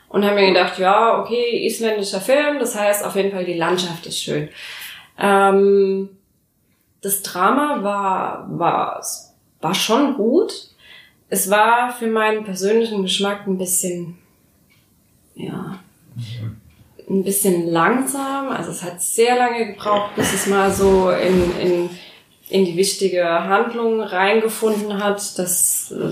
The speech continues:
dass die zwei Frauen, um die es da geht, ähm, dass die sich auch treffen und, äh, ihr, ihr Leben so ein bisschen miteinander,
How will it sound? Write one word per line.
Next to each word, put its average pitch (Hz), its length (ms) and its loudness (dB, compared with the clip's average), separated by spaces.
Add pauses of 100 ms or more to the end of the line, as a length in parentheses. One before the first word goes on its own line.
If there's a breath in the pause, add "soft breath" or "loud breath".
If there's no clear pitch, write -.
(540)
dass 180 200 0
die 165 140 -4
zwei 165 240 -2
Frauen, 233 400 2
um 196 80 -4
die 190 120 -4
es - 180 -6
da 165 100 -8
geht, 247 400 -2 (600 loud breath)
ähm, 180 300 2
dass 165 180 0
die 190 100 4
sich 175 240 0
auch 151 160 -4
treffen 233 560 2
und, 170 480 -2 (160)
äh, 160 840 0
ihr, 160 320 0
ihr 156 200 0
Leben 185 800 2
so 180 180 -6
ein 165 80 -2
bisschen 175 920 -2
miteinander, 190 1300 2